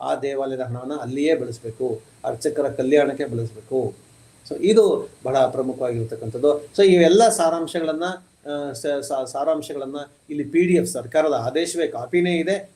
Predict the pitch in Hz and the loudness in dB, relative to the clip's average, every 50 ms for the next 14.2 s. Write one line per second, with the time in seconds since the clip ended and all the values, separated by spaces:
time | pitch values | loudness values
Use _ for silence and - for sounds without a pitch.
0 | _ - - 147 143 147 143 143 147 147 151 - 170 170 165 156 151 147 143 139 | _ -6 -4 -2 -2 -2 -2 -2 -2 -2 -2 -2 -4 -2 -2 -2 -4 -4 -4 -4
1 | 135 135 135 131 127 127 127 127 120 127 120 113 - _ _ _ - 131 131 127 | -4 -4 -4 -4 -4 -6 -6 -6 -6 -6 -6 -8 -10 _ _ _ -4 -2 0 0
2 | 123 123 120 117 117 113 113 - 139 165 175 175 175 170 151 147 - 160 135 120 | 0 -2 -2 -4 -4 -4 -4 -2 -2 -2 -2 0 0 0 -2 0 -2 -4 -2 -2
3 | 127 123 - 165 147 135 156 151 143 139 123 117 117 131 135 147 - 147 135 147 | -4 -4 -4 -8 -8 -6 -6 -6 -6 -6 -6 -4 -4 -4 -6 -2 -2 -2 0 0
4 | 143 147 175 190 185 185 - _ _ - 156 151 170 170 175 175 170 156 165 160 | 0 0 0 -2 -2 -4 -10 _ _ -6 -2 -2 0 2 2 2 0 2 4 4
5 | 160 156 147 135 135 - - 156 147 147 147 - 147 147 - 143 135 127 135 131 | 4 4 0 -6 -4 0 0 0 0 0 -2 -2 -4 -4 -4 -8 -10 -10 -10 -6
6 | 117 127 127 127 131 120 113 139 156 175 160 147 120 113 113 117 - _ _ _ | -2 -2 -2 -2 -2 -4 -2 -2 -2 0 0 -2 -2 -2 -6 -8 -12 _ _ _
7 | _ 135 143 151 147 - 127 135 151 156 135 131 123 120 117 113 113 - _ _ | _ 0 0 0 -2 -2 0 0 2 2 0 -2 -4 -4 -4 -6 -8 -12 _ _
8 | _ 143 127 123 123 117 123 120 117 120 113 127 160 156 151 156 151 151 151 151 | _ -4 -2 -2 -2 -2 -4 -4 -4 -6 -4 -4 -2 0 2 2 2 2 2 2
9 | 147 147 147 147 147 147 151 143 151 151 143 147 - 156 151 160 160 156 - - | 2 2 2 2 2 0 0 0 0 -2 -2 -2 -4 -2 0 0 -2 -2 -4 -12
10 | _ _ - 131 127 135 139 135 - 147 139 131 131 131 131 135 135 131 123 120 | _ _ -10 -8 -6 -6 -8 -6 -4 -4 -2 0 0 0 0 2 2 2 0 -2
11 | 113 113 - _ _ - 127 123 123 120 120 120 120 120 127 117 - 160 - - | -4 -8 -10 _ _ -12 -8 -6 -4 -4 -4 -4 -4 -6 -6 -6 -6 -8 -4 -2
12 | 147 143 143 143 139 135 131 131 147 151 156 160 151 151 143 - - 131 127 127 | 0 2 2 2 2 0 -2 -2 -4 -4 -4 -4 -4 -2 -4 -4 -6 -10 -10 -10
13 | 123 135 117 117 131 151 147 156 147 139 131 139 135 117 113 139 170 175 165 170 | -10 -8 -6 -2 -2 -2 0 -2 -4 -4 -2 -2 -4 -2 0 2 2 2 2 0
14 | 156 - 151 147 | 0 2 2 2